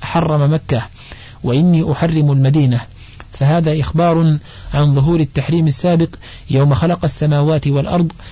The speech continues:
على لسان إبراهيم، ولهذا لم ينازع أحد من أهل الإسلام في تحريمها، وإن تنازعوا في تحريم المدينة، والصواب المقطوع به تحريمها،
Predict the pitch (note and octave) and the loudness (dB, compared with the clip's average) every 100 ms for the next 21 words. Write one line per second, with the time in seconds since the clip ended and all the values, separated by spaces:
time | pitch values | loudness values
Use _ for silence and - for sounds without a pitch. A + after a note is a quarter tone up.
0 | - C#3+ D3+ D3 C#3+ E3+ D#3 D3+ D3 C3 | -10 -2 2 2 2 0 0 0 0 2
1 | C3 D3 B2 A2 - - - - - - | 4 4 2 0 -4 -16 -18 -18 -12 -2
2 | B2+ C#3 E3+ F3 E3+ E3 - - C#3+ C#3 | 2 4 4 4 4 2 0 0 4 4
3 | C#3 E3+ D3+ D3+ C#3 - - E3 D#3+ D3 | 4 4 2 2 0 -4 -2 0 2 4
4 | C#3+ E3 C#3+ C#3+ D3+ - D#3+ D#3 C#3 D3 | 2 2 2 2 0 -2 0 2 2 0
5 | C#3 C#3 C#3 D#3 E3 E3 D#3 - - - | 0 0 2 4 4 2 0 -6 -16 -16
6 | - F3+ F3+ D#3 D#3+ D3+ C#3+ D#3 D#3 D3+ | -2 0 2 2 2 2 2 2 2 2
7 | D3 C3+ D#3+ D#3 D3 C#3 D#3 A#2+ A#2 - | 0 0 2 2 2 2 2 2 -2 -8
8 | - - - - A2+ B2+ C#3+ D#3+ D#3 D3 | -20 -20 -12 -6 -4 0 2 2 2 2
9 | - F3 D3 D#3 F3+ E3 D#3 C#3+ C#3 C3 | 0 0 2 2 4 2 0 0 2 4
10 | D#3 C#3+ A2 | 4 2 0